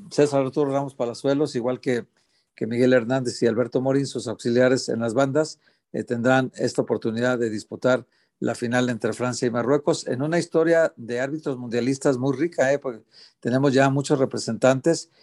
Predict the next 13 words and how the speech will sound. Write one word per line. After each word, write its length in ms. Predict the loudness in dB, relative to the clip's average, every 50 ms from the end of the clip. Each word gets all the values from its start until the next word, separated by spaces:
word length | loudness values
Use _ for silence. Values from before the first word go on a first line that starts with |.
| _ _ _ _
y 80 | 0 0
además, 460 | 0 2 2 2 2 2 0 -2 -6
eh, 320 | -4 -4 -2 -2 -4 -6 -6 -10 _
<laughs> 100 | _ _
tenemos, 460 | -8 -2 -2 0 4 4 4 4 4
por 160 | 2 2 4
ejemplo, 300 | 4 4 2 2 4 4
al 100 | 6 6
árbitro 360 | 4 4 2 0 -2 -6 -4
que 100 | -4 -4
más 260 | -2 0 0 0 0 -2
ha 20 |
expulsado 680 | -4 -2 -4 -6 -4 0 2 4 4 4 4 2 0